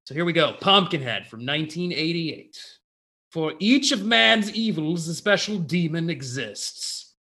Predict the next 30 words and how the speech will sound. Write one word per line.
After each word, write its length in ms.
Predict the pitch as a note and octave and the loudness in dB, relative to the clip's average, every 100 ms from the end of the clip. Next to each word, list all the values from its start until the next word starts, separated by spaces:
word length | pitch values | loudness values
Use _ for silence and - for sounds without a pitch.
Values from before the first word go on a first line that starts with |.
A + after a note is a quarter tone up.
| _ | _
After 240 | F3 F3 F3 | -2 2 0
a 80 | |
tragic 540 | C#3 - A#3+ C4+ G3+ F3+ | 2 2 6 8 6 4
accident, 480 | D#3+ - D#3 E3 D3+ | 4 2 -4 -4 -4
a 60 | |
man 320 | C#3+ F#3+ G#3 G#3 | -2 0 0 0
conjures 440 | G3+ G3+ F3 E3 | 0 0 -2 -2
up 140 | F#3 | -2
a 60 | F3 | -2
towering, 720 | - F#3 F3 F3 D#3+ D#3+ C#3+ | -8 -2 0 2 2 0 -4
vengeful 640 | B2 D3 F#3+ G3 E3+ - C#3+ | -4 0 0 0 -4 -6 -8
demon 480 | C3+ B2+ B2 B2 | -6 -6 -4 -8
called 360 | B2 C3 A#2+ - | -6 -6 -8 -12
Pumpkinhead 1080 | - E3+ F3+ E3+ D#3+ B2+ B2 B2 A#2+ A2 A#2 _ - - | -4 0 0 0 -4 -4 -4 -2 0 -2 -12 _ -20 -12
to 60 | |
destroy 440 | D3 B2+ F#3+ F3+ D#3 | -8 -4 2 4 2
a 20 | |
group 320 | B2+ E3+ F3+ | 2 0 0
of 100 | C3+ | -2
unsuspecting 720 | C3 D3 D3 - D3+ - D#3+ | -4 -4 -8 0 0 0 -6
teenagers. 640 | D#3 B2+ A2 G#2 G#2+ - _ _ _ _ - | -4 -6 -6 -8 -10 -14 _ _ _ _ 2
Uh, 180 | D3+ D3 | 4 4
and 100 | C3+ | 2
that's 220 | G#3+ A3+ | 0 -2
really 300 | C3+ E3+ E3+ | -2 0 0
all 180 | D3 D3+ | 2 2
there 140 | D3 | 2
is 120 | D3 - | -2 -4
to 180 | A#2+ | -8
it. 100 | F#2+ | -10